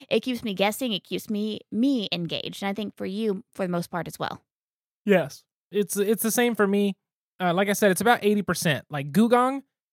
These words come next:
Speaker 2: most of the points are gonna be immediate, but there are a good amount of in-game s-, points that'll happen,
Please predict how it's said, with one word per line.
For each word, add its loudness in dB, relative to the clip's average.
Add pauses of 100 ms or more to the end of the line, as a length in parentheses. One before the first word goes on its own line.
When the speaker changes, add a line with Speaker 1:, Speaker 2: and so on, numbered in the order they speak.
(340)
Speaker 2:
most 4
of 4
the 2
points 4
are 2
gonna 0
be 2
immediate, 2
but 0
there 0
are 8
a 4
good 4
amount 6
of 0
in-game 0
s-, -6 (140)
points 2
that'll 0
happen, -2